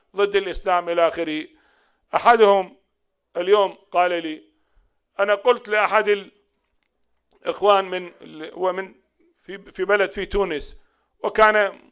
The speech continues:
ضد الشيعة بشكل كبير، قلت له: "لو حكم الوهابيون، هل ممكن أن يكفروكم ويقتلوكم لأنكم أن-، عندكم تصوف وعندكم محبة زيارة لقبور الأولياء أو لا؟"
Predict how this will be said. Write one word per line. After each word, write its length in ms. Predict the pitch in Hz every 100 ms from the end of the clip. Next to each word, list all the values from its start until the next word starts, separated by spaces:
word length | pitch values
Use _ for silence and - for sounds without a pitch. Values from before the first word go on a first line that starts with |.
| _ -
ضد 260 | 226 208
الشيعة 580 | 180 156 - - 196 175
بشكل 380 | 170 - 156 160
كبير، 460 | - 151 143 139 - _ _ _ _ _ _
قلت 260 | 254 254 240
له: 280 | 233 226
"لو 180 | 214 202
حكم 380 | - - 233 208
الوهابيون، 960 | 190 185 160 170 165 170 185 196 143 - _ _ _ _ _ _ _ _
هل 240 | - 220 226
ممكن 460 | 233 247 233 220
أن 140 | 196 196
يكفروكم 800 | 196 196 - 196 214 214 202 180
ويقتلوكم 880 | 190 185 175 185 214 208 196 190
لأنكم 600 | 175 175 190 180 185 180 - _ _ _ _
أن-، 220 | 175 190 180
عندكم 460 | 190 185 175 165 - _ _ _ _ - 156 -
تصوف 600 | 160 202 208 190 185 170
وعندكم 440 | 165 180 170 160
محبة 500 | 156 190 196 185 175
زيارة 520 | 143 175 180 170 165 165
لقبور 420 | 175 175 175 170
الأولياء 520 | 170 170 170 175 160
أو 160 | 170 175
لا؟" 340 | 170 156 156